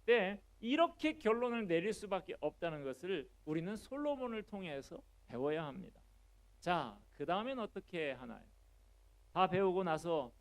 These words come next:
그 다음에는 "아, 인생이 이런 거구나. 날마다 탄식하면서 어두운 얼굴을 하고들 다닐까요?" 아닙니다. 이제부터 우리에게 할 일이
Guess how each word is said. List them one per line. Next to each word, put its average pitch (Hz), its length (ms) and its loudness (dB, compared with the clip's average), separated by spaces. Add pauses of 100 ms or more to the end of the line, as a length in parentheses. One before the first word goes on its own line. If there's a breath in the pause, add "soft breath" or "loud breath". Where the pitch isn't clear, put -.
(120)
그 160 80 -10
다음에는 151 520 -2 (340)
"아, 131 400 0
인생이 151 340 -10
이런 143 200 -4
거구나. 123 600 -8
날마다 139 560 -4 (100)
탄식하면서 165 1000 -8
어두운 143 460 -2
얼굴을 127 560 -6
하고들 117 680 -8 (140)
다닐까요?" 117 440 -8 (800)
아닙니다. 123 680 -8 (460)
이제부터 190 1000 0
우리에게 175 520 -2
할 226 400 -4
일이 160 440 -2